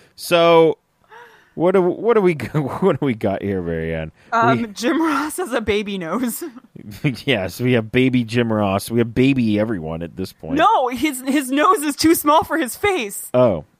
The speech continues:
Speaker 2: Like, he literally has a baby nose <laughs> as a nose.
Speaker 1: I see.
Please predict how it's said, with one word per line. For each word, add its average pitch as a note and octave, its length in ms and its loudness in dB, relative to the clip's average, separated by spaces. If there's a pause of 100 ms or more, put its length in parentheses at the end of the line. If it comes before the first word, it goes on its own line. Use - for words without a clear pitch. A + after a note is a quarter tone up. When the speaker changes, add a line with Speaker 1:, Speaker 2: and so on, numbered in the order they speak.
(160)
Speaker 2:
Like, B3 160 -2
he D#4+ 100 -2
literally E4 440 2
has D#4+ 200 2
a C#4+ 60 0
baby B3+ 680 0
nose G#3 640 -4
<laughs> - 40 -8
as C4+ 340 -2
a C4 80 -2
nose. A3 580 -4
Speaker 1:
I G#2+ 100 -2
see. G#2 500 -4